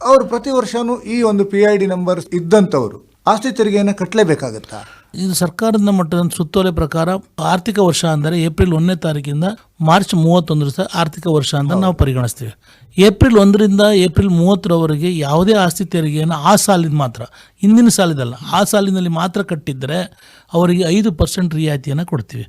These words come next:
Speaker 1: ಎಷ್ಟು, ಅದಕ್ಕೆ ಒಂದು ಪೀರಿಯಡ್ ಇಟ್ಟಿರ್ತೀರಲ್ವಾ?
Speaker 2: ಎಸ್, ಖಂಡಿತ. ಒಂದೇ
Speaker 1: ಆರ್ಥಿಕ ವರ್ಷ ಅಂತ ಹೇಳ್ತೀರೋ, ಇಲ್ಲ ಒಂದು ತಿಂಗಳ ಅವಧಿಯನ್ನು ಮಾತ್ರ
Speaker 2: ಆರ್ಥಿಕ
Speaker 1: ಕೊಟ್ಟಿರ್ತೀರೋ?
Speaker 2: ವರ್ಷದಲ್ಲಿ ಏಪ್ರಿಲ್, ಮಾಯೇ ಮಾತ್ರ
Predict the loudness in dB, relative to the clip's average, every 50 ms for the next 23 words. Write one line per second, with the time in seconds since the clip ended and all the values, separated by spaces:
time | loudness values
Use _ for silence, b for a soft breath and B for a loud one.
0 | _ _ -12 -12 -12 -12 -14 _ -10 -10 -8 -8 -8 -6 -6 -6 -6 -6 -6 -4
1 | -4 -6 -6 -8 -6 -4 -4 -4 -4 -6 -8 -8 -8 -8 -8 -6 -4 -4 -2 -2
2 | -2 -2 0 0 0 0 0 0 -2 0 2 4 4 6 6 4 2 0 -2 0
3 | 2 4 6 6 4 4 2 0 -2 0 0 0 -2 -2 -2 -2 -2 -2 -2 -2
4 | -4 -6 -6 -6 -6 -6 -6 -4 -4 -4 -4 -4 -2 -4 -4 -6 -6 -6 -6 -4
5 | -2 0 0 0 0 -2 -4 -6 -4 -4 -4 -6 -4 -4 -4 0 2 2 2 2
6 | 2 0 -4 -2 2 4 4 4 4 2 0 0 0 0 0 -2 0 0 0 0
7 | 0 -2 -2 0 2 2 2 2 2 0 0 0 0 0 0 0 2 2 2 0
8 | 0 0 2